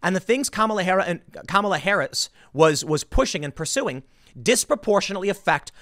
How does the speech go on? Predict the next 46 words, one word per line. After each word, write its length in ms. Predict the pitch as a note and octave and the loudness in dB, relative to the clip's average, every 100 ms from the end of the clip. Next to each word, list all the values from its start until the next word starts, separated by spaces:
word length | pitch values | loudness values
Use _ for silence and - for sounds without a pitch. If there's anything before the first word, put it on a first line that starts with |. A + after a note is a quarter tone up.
| - | -4
minority 540 | D#3+ F3 D#3 C3+ C3+ | 0 0 2 0 -2
communities. 640 | D3 F#3 G#3+ B3+ G2+ - - - _ - - | -6 -6 -4 -4 -6 -8 -10 -20 _ -20 -16
Now, 160 | C#3 D#3 | -2 0
you, 120 | F3+ | 0
we 120 | F#3 | 0
can 80 | F#3 | 0
have 100 | F#3+ | 2
all 160 | F3+ A3 | 2 4
the 80 | B3 | 2
arguments 300 | G#3 G3 F3 | 2 -2 -4
in 20 | |
the 60 | |
world 140 | F3 D#3+ | -4 0
about 200 | E3+ B3 | 2 2
it, 60 | |
but 80 | D#3+ | 0
it's 80 | - | -4
not, 100 | G#3 | -4
I'm, 140 | D#3+ E3 | -4 -4
I'm 120 | E3+ | -2
not 140 | G#3+ | -2
here 160 | G#3+ A#3 | 2 0
to 60 | - | 2
argue 380 | E3+ D#3+ D#3 D3+ - - | 0 0 -4 -6 -12 -16
why, 440 | A#2+ D3 E3 G3 | -2 4 6 4
why 360 | F#3+ C3 C#3 G3 | 2 0 2 2
these 260 | F3+ F3+ - | 0 -4 -2
stats 280 | D#3+ D#3 | -2 -2
are 40 | D3 | -4
the 80 | B2+ | -4
way 100 | A#2 | -2
they 100 | D3+ | 0
are. 200 | G3+ D3+ E3 C#3+ | 0 -2 -16 -4
Just 260 | F3 - | -2 0
that, 260 | G#3 D3 _ _ _ - | -2 -4 _ _ _ -8
at 120 | D#3+ | -4
least 320 | D#3+ C4 - | -2 -2 0
among 340 | B3 G3+ F#3 E3+ | 0 2 0 0
the 80 | |
black 240 | C3 C#3 A#2+ | -2 -4 -4
community, 520 | D3 D3+ A#3+ C3+ A#2 _ _ _ - | -10 -8 -6 -8 -10 _ _ _ -6
I'm 100 | A3 | 0
sure 160 | C4+ | 2
many 160 | B3 A#3+ | 2 -2
people 260 | A3+ G#3+ | -2 -2
realize 540 | F#3 C4+ C4+ D#3 D#3 | -2 -2 2 2 0